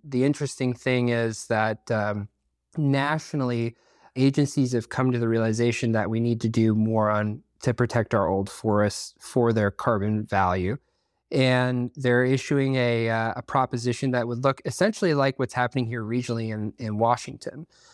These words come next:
uh, with the Northwest Forest Plan. I guess without overcomplicating it, there, there are a couple of opportunities right now where the climate community can get engaged and speak up for, for, for the natural climate solutions that forests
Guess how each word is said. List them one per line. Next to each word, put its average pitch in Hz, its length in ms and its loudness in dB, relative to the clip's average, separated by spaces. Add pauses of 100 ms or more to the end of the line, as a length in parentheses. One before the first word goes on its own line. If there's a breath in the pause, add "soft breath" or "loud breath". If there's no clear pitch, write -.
(220 soft breath)
uh, 110 260 4
with 110 200 0
the 117 60 0
Northwest 110 460 -2
Forest 120 300 -4
Plan. 101 260 -8 (580 soft breath)
I 143 180 2
guess 160 200 -2 (140)
without 160 380 2
overcomplicating 135 1040 0
it, 110 200 -6 (300)
there, 139 440 4
there 131 240 0
are 123 40 2
a 117 40 -2
couple 180 300 -6
of 160 100 -4
opportunities 127 720 0
right 120 180 0
now 117 260 0
where 113 120 0
the 110 80 -6
climate 110 360 -4
community 113 380 0
can 113 200 -2
get 110 180 2
engaged 107 640 0
and 104 240 0
speak 127 320 0
up 117 120 0
for, 113 440 -2 (180)
for, 123 340 0 (380)
for 147 100 0
the 127 160 4
natural 143 400 0
climate 123 400 -2
solutions 117 560 -2
that 110 200 0
forests 117 580 0